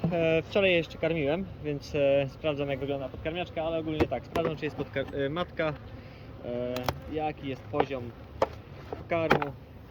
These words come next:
Zaznaczam sobie u-, no i tyle w sumie. Zaraz zobaczę, co tutaj obiektyw chwyta, jest coś tam widać.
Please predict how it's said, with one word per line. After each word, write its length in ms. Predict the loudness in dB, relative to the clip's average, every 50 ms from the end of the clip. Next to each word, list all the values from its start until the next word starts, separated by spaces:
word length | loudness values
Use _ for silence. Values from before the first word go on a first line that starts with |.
| -14 -14 -14 -14 -16 -16 -16 -16 -16 -16 -14 -14 -10 -6
Zaznaczam 480 | -4 -4 -2 -2 -6 -6 -6 -8 -10
sobie 280 | -6 -6 -4 -2 -2 0
u-, 100 | 4 4 4 4 4 2 -6 -8 -8 -8 -8 -8 -12 -14 -14 -14 -12 -12 -14 -14 -14 -14 -14 -14 -14 -14 -12 -12 -12 -12 -10 -8 -6
no 80 | -4
i 80 | -4 4
tyle 280 | 8 8 8 8 8
w 40 | 4
sumie. 280 | 2 -2 -2 -2 -2 -4 -6 -10 -14 -14 -14 -14 -14 -14 -14 -14 -14 -12 -12 -12 -12 -10 -6 -4 -4 -4 -4 -6 -10 -12 -14 -10 -6
Zaraz 220 | -4 -2 -2 -2
zobaczę, 300 | 0 0 0 0 0 -2
co 140 | -6 -8 -10 -8
tutaj 200 | 0 4 4 4
obiektyw 460 | 4 4 2 2 2 0 -6 -6 -6
chwyta, 380 | -2 2 2 2 4 6 6 6
jest 340 | 8 6 6 2 0 -2 -4
coś 180 | -4 -4 -4
tam 200 | -4 -6 -6 -6
widać. 500 | -4 -4 -4 -2 -2 -2 -2 -2 -4 -10